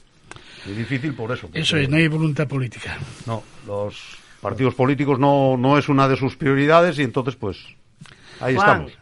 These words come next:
Speaker 3: tres alcaldes, uno.
Speaker 2: Claro.
Speaker 3: Veinte concejales, veinte concejales, veinte concejales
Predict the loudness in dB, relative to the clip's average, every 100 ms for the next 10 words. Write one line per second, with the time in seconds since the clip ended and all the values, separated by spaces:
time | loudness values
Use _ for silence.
0 | -20 -20 _ -4 -2 0 -2 0 -2 -2
1 | -4 -6 _ -8 -6 -6 -10 -12 -8 -6
2 | -8 -14 -20 -20 -14 -12 -12 -14 -20 -8
3 | -8 -6 -12 -10 -14 -14 -10 -2 -2 -2
4 | -4 -2 -4 -6 -4 -2 -2 -6 -6 -6
5 | -4 -6 -6 -6 -8 -8 -6 -4 -6 -8
6 | -10 -6 -6 -6 -6 -8 -8 -4 -2 -2
7 | -4